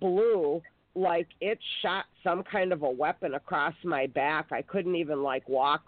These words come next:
for a month. Um, I still have one bruise on the inside of my leg that even in take, when I took a bath this morning, I'm looking, I'm like, "This damn thing is still green." Like, this was, like, four or five months ago already.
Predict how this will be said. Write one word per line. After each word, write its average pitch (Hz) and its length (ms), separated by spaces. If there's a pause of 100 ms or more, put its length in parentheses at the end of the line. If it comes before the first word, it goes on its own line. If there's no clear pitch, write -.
for 135 180
a 131 60
month. 139 460 (680)
Um, 143 600 (600)
I 165 280 (220)
still 202 260
have 165 300
one 170 420 (220)
bruise 175 560 (160)
on 156 220
the 160 160
inside 170 560
of 151 80
my 139 220
leg 143 440 (340)
that 156 400
even 196 280
in 202 120
take, - 340
when 180 140
I 180 80
took 196 240
a 185 60
bath 147 320 (100)
this 185 100 (100)
morning, 180 460
I'm 151 180
looking, 170 300
I'm 156 140
like, 160 220
"This 214 120 (120)
damn 190 260
thing 175 240
is 143 100 (160)
still 185 260
green." 175 400
Like, 139 260
this 170 220
was, 185 180
like, 151 320 (120)
four 175 240
or 175 140
five 156 260
months 147 420
ago 143 220
already. 110 600